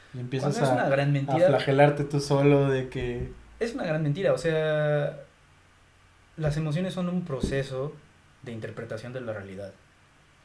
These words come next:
Speaker 1: Sí.
Speaker 2: Son un resultado fisiológico de lo que percibimos como real, de lo que percibimos como tangible y de lo que nos afecta a nivel inconsciente y consciente. Entonces, eh,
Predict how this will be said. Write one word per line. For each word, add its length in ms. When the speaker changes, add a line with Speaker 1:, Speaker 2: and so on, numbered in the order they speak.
Speaker 1:
Sí. 200
Speaker 2:
Son 580
un 160
resultado 460
fisiológico 1000
de 60
lo 120
que 80
percibimos 520
como 180
real, 460
de 100
lo 80
que 100
percibimos 360
como 160
tangible 480
y 80
de 60
lo 100
que 80
nos 140
afecta 580
a 60
nivel 320
inconsciente 580
y 60
consciente. 560
Entonces, 840
eh, 760